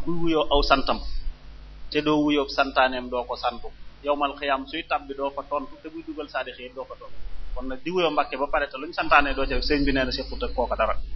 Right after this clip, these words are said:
Kon mu, mu firndeel lii nga xamante ni wax nga ko léegi. Kon mbokk yi, bokk na ci lu ñuy ñaan itam te santoon ñu ko mooy bu ñuy xéewlu ñu fexe ba dara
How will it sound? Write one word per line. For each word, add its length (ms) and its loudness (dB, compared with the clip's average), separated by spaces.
Kon 140 2
mu, 240 2
mu 320 0
firndeel 320 8
lii 160 4
nga 80 6
xamante 360 4
ni 80 -2
wax 140 8
nga 100 2
ko 80 2
léegi. 180 0
Kon 200 8
mbokk 240 6
yi, 140 2
bokk 260 4
na 120 6
ci 120 2
lu 120 2
ñuy 220 6
ñaan 200 8
itam 420 6
te 120 6
santoon 440 8
ñu 80 2
ko 100 6
mooy 380 6
bu 100 2
ñuy 340 4
xéewlu 320 8
ñu 100 0
fexe 280 4
ba 120 4
dara 280 8